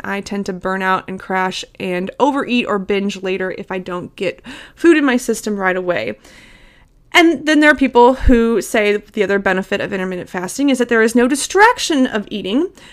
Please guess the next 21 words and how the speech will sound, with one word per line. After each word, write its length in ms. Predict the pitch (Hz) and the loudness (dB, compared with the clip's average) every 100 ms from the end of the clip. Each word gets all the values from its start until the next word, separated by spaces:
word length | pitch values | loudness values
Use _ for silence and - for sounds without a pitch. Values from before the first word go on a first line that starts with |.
| - | -4
meaning 200 | 240 247 | 2 4
you 80 | 233 | 4
don't 140 | 214 | 4
have 140 | 254 254 | 2 0
to 60 | |
stop 600 | 233 - - 196 196 196 - - | -4 -8 -6 -2 -2 -2 -10 -8
and 140 | 220 214 | -8 -6
eat 200 | 190 - | -10 -6
throughout 280 | 208 185 185 | -4 -4 -4
the 60 | |
day 280 | 185 277 277 | 0 2 4
or 120 | 262 | 4
in 140 | 185 185 | 2 -2
the 40 | |
morning. 400 | 190 247 262 262 | -2 0 2 2
You 60 | 220 | 2
don't 220 | 185 185 | -2 -6
have 240 | 190 190 | -2 -2
those 180 | 185 202 | -2 -10
hunger 380 | - 311 311 302 | -4 -2 -2 -4
pains. 640 | - 277 262 262 269 - | -4 -4 0 0 -2 -6